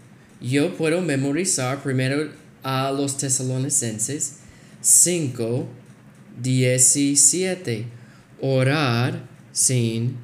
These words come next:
cesar." Yo puedo, bueno, <laughs> es bien fácil para, a, a, para, ah, memorizar. "Orar sin cesar, orar sin cesar."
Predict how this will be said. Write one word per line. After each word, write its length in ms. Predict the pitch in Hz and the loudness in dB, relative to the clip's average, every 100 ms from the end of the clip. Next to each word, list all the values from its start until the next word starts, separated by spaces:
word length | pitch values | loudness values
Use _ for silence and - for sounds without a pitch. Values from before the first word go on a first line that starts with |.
| - | -14
cesar." 920 | - - 160 156 - 185 165 117 - - - - - - - - - - - - | -4 -2 2 4 4 4 2 0 -4 -16 -20 -20 -20 -20 -20 -20 -20 -20 -10 -6
Yo 120 | 135 | -2
puedo, 340 | 156 160 160 - | 0 0 -2 -4
bueno, 240 | 196 240 | -4 2
<laughs> 20 | |
es 440 | 147 - 120 120 139 | 4 4 4 2 4
bien 220 | 147 160 | 6 6
fácil 380 | 156 175 175 175 | 2 2 2 2
para, 280 | 160 156 156 | 0 -2 -2
a, 600 | - - 143 143 - 135 | -6 -4 -4 -4 -4 -4
a, 140 | 135 | -2
para, 460 | 143 139 131 120 120 | -2 0 -2 -4 -4
ah, 360 | 139 131 127 127 | 0 0 0 0
memorizar. 680 | 139 143 143 139 180 202 180 - - - - | 0 2 0 0 0 -2 -6 -10 -20 -20 -12
"Orar 460 | 113 117 117 123 151 | -4 -2 -2 -4 -4
sin 360 | - 135 131 127 | -4 -4 -2 -2
cesar, 540 | 123 123 107 104 98 - - - - | -2 -2 -4 -12 -16 -20 -20 -20 -8
orar 480 | 117 113 117 135 151 | -6 -4 -2 -4 -2
sin 360 | - 120 120 | -2 0 0
cesar." 400 | 117 120 - 101 | 0 0 -2 -4